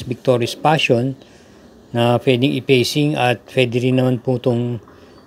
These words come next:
ang galing sa likuran, nasigunda po siya nung February seven kay Sharse at muli pong rerendahan po ni O P Cortez.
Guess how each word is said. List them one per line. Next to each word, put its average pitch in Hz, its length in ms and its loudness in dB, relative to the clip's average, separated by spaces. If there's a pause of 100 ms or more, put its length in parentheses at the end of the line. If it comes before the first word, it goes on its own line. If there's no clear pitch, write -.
ang 120 80 0
galing 127 320 4
sa 123 160 -2
likuran, 143 480 2 (880)
nasigunda 131 560 4
po 139 160 2
siya 135 240 2
nung 127 240 0 (320)
February 120 480 0
seven 135 560 2
kay 117 320 -2
Sharse 147 640 -2 (1040)
at 143 240 2 (320)
muli 139 320 6
pong 135 240 2
rerendahan 131 560 4
po 131 160 0
ni 127 160 -2
O 127 240 0
P 123 160 0
Cortez. - 800 -2